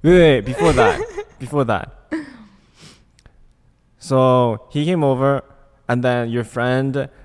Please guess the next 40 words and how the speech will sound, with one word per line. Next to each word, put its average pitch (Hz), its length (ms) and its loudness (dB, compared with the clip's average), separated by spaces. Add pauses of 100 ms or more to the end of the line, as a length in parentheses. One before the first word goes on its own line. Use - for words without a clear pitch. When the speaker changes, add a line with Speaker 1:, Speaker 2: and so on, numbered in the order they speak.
(200)
Speaker 1:
uh, 113 500 -2
went 120 160 -2
outside 113 340 -6
to - 60 -16
kinda, 117 340 -6
uh, 107 240 -6 (200)
greet 104 280 -6
him, 127 320 -4
Speaker 2:
Yeah, - 220 -2
Speaker 1:
sort 127 200 -2
of. 127 200 -2
Speaker 2:
yeah. 392 260 -2
Speaker 1:
And 123 160 -2
then 117 400 -2 (380)
Speaker 2:
"Oh 240 40 -6
my 277 120 -4
God, 294 120 -2
hi, 254 220 0
how 277 140 -2
are 277 120 0
you? 277 100 -4
Haven't 240 260 -6
seen 269 200 -8
you 269 120 -4
in, 226 80 -6
like, 214 180 -8 (440)
two 262 180 -10
years." 233 440 -6
Speaker 1:
w-, 117 100 -8
wait, 117 360 -4 (340)
uh, 107 600 -4 (1500)
was 117 340 -6
your 143 340 0
friend 117 640 -6 (400)
twenty-one 107 640 -4 (200)
at 104 140 -8
that 107 180 -6
time? 117 420 -10
Speaker 2:
No, 202 460 -8
twenty. 196 460 -12